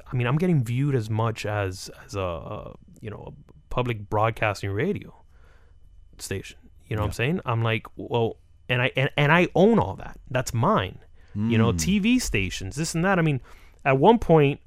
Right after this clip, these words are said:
Speaker 1: I remember it even started becoming, like, a bit of a, a, of a, of an issue.
Speaker 2: Hmm.
Speaker 1: You know, I would remember hearing radio and stuff like that, not really liking social media too much at the time.
Speaker 2: Mm-hmm.
Speaker 1: Um,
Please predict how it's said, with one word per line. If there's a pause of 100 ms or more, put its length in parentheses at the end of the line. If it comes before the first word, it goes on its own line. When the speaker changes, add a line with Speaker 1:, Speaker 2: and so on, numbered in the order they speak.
(160)
Speaker 1:
I
remember
it
even
started
becoming,
like,
a
bit
of
a,
a, (260)
of
a, (420)
of
an
issue.
Speaker 2:
Hmm. (340)
Speaker 1:
You
know,
I
would
remember
hearing
radio
and
stuff
like
that,
not
really
liking (340)
social
media
too
much
at
the
time.
Speaker 2:
Mm-hmm.
Speaker 1:
Um,